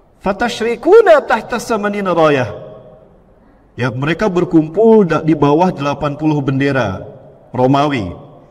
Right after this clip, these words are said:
Walikuli royatin isna asyara alaf junudan. Satu bendera dua belas ribu pasukan.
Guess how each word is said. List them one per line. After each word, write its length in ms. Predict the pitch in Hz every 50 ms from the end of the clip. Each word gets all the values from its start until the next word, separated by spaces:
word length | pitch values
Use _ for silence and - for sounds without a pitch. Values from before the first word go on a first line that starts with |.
| _ _ _ _ _ _ _ _ -
Walikuli 480 | 123 139 143 147 147 - 196 208 190 170
royatin 480 | 170 190 180 175 165 165 170 165 160
isna 320 | - 180 - - - 165 147 156
asyara 240 | 151 - 156 147 143
alaf 240 | 143 143 143 - -
junudan. 480 | 143 139 139 135 131 139 135 120 104 92 90 90 90 - - - - - _
Satu 320 | _ - - 127 - 143 131
bendera 400 | 135 131 127 131 135 165 165 147
dua 160 | 135 131 123
belas 320 | 113 117 123 120 117 -
ribu 240 | 117 120 117 117 113
pasukan. 480 | - 123 113 - 175 165 190 180 143